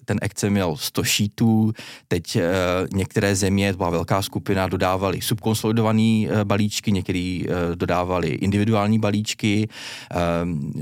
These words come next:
jednotlivé konsolidační adjustmenty nebyly počítaný na úrovni jednotlivých entit, ale jenom na úrovni celé skupiny. A, eh, to, eh, neuvěřitelným způsobem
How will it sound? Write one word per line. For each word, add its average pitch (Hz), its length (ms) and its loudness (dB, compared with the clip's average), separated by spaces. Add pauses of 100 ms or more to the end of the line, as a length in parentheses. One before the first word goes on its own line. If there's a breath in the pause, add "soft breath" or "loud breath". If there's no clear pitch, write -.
jednotlivé 101 560 0
konsolidační 98 600 0
adjustmenty 98 800 0
nebyly 98 360 0
počítaný 98 440 -2
na 90 120 0
úrovni 90 260 0
jednotlivých 90 400 -4
entit, 90 360 -2
ale 90 240 0 (100)
jenom 92 160 -2
na 92 80 0
úrovni 90 340 -2
celé - 240 -2
skupiny. 110 560 2 (640 loud breath)
A, 90 580 2
eh, 92 460 0 (200)
to, 104 240 0 (260)
eh, 92 440 -2
neuvěřitelným 101 500 2
způsobem 104 880 2